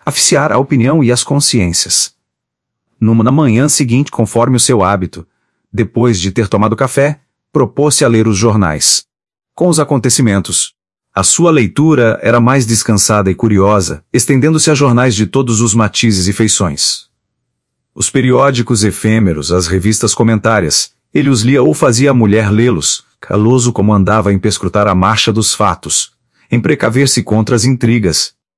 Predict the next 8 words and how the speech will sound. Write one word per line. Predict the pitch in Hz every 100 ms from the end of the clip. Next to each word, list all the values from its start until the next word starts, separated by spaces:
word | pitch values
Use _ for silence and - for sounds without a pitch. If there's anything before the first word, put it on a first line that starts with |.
| _ _
em | 131
descobrir | 127 147 143 107 139
de | 131
que | 123 113
forma | - 131 143 156
os | 147
seus | - 151
colegas, | - 160 117 98 85 -